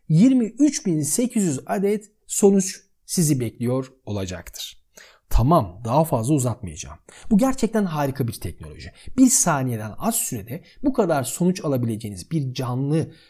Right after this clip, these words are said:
form maalesef yok. Ama bu veriyi sıralayacak, inceleyecek ve karar verecek birisiyle de karşılaşmak hiç kolay değil.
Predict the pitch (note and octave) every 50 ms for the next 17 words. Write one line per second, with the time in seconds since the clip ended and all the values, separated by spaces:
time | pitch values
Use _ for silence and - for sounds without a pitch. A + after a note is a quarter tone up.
0 | _ _ - - - A#2+ C#3+ F3+ G#3 A3 G3+ - - _ _ _ _ _ - C#3+
1 | D3 D#3 C#3 A#2 G#2 - - B2+ C#3+ D3+ - - A2 G2 E2 D2+ - - - _
2 | - _ - A3+ D4+ D4+ F3+ E3 B3+ D#4 C4 B3 G#3 G3 F#3+ A3+ A3+ G#3 D#3 A#2
3 | - - - D#3 C#3 D3+ D3 C#3 C#3 C#3+ C#3+ C3 D3+ D#3 C3+ - - _ _ _
4 | _ _ - E3+ D#3 D#3 C#3+ C#3 C#3 C3 C3 B2+ A#2+ A#2 E3 D3+ - - - -
5 | - C3 B2 - - A#2+ B2+ G3 C4+ D#4 C#4 G#3 D3 B2+ A2+ A2 G#2+ - - B2
6 | C#3 D3+ D3 - F#3+ C#3+ G#2+ G#2 G2+ - - - - B2 C3 B2+ - - C3 B2+
7 | B2 B2 - - D#3 E3+ F3 - - _ - E3+ - - - G3 F#3 G3+ A#3 C4+
8 | D4 B3 G3+ F#3+ E2 D2+ -